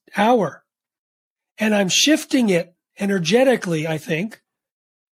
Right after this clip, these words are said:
to a way that this turns out to be a silver lining. So it, it gives empowerment. Instead of, "Oh my God, what am I gonna do?" It's, this is an invitation to step up and be a leader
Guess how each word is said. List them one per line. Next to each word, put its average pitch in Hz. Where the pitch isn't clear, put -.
to 214
a 202
way 247
that 196
this 233
turns 202
out 196
to 185
be 180
a 175
silver 175
lining. 170
So 202
it, -
it 202
gives 202
empowerment. 202
Instead 240
of, 202
"Oh 247
my 202
God, 233
what 214
am 202
I 185
gonna 170
do?" 220
It's, -
this 220
is 175
an 175
invitation 170
to 180
step 196
up 180
and 170
be 165
a 151
leader 190